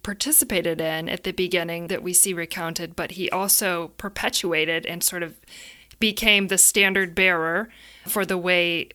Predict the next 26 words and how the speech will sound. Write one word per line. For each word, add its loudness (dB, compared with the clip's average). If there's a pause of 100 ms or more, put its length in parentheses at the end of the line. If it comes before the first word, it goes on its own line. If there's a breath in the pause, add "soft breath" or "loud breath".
(100)
his 0
community -4 (380 soft breath)
should 2
function. 0 (500 loud breath)
And 0
that 2
was 2
the 0
way. -4 (140)
And -2
as 0
he 0
says 0
later 0
on, 2
even -6
after -4
many, 2
many, 0
many 0
wrestling 0
nights 0
in -8
conversation -2
with -8
others, -2